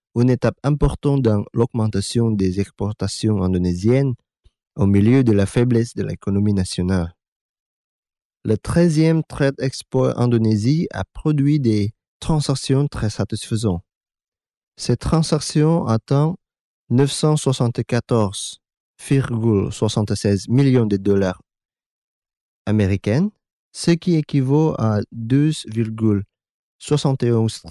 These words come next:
trillions de roupiah. La valeur de cette transaction a augmenté sept virgule deux pour cent de ceux de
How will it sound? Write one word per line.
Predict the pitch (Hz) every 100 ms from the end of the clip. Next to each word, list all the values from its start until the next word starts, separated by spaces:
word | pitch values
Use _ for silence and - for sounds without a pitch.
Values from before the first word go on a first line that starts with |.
| -
trillions | - 147 143 135 127 135
de | 113 101
roupiah. | 107 127 110 85 _ _ _ _ _ _ _ _ _ -
La | 120
valeur | 127 147 170 185 165
de | 135
cette | 131 135 -
transaction | - 135 151 - - 131 - 139 160 190
a | 98
augmenté | 104 110 104 - 98 95 _ _ _ _ _ -
sept | - 165 165 123
virgule | 123 131 113 117 104
deux | 107 104 _
pour | - 151
cent | - 123 147 - _ _ _
de | 110 110
ceux | - 123 165 196 _ _
de | 110 90 85 87